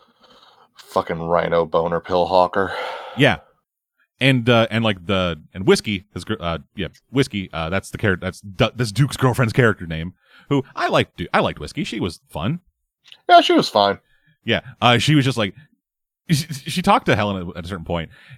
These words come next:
Speaker 2: and she was like, "Yeah, I don't, I don't give a shit about any of this. I'm just using this to try to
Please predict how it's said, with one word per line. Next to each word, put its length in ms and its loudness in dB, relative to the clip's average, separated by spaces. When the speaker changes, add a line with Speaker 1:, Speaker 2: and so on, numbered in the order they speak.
Speaker 2:
and 220 -4
she 80 -8
was 100 -6
like, 120 -6
"Yeah, 100 -8
I 120 0
don't, 220 -4
I 60 -8
don't 120 -2
give 100 2
a 40 2
shit 140 -4
about 120 2
any 100 4
of 80 0
this. 100 2
I'm 100 -4
just 120 -2
using 140 2
this 100 2
to 60 -4
try 160 2
to 20 0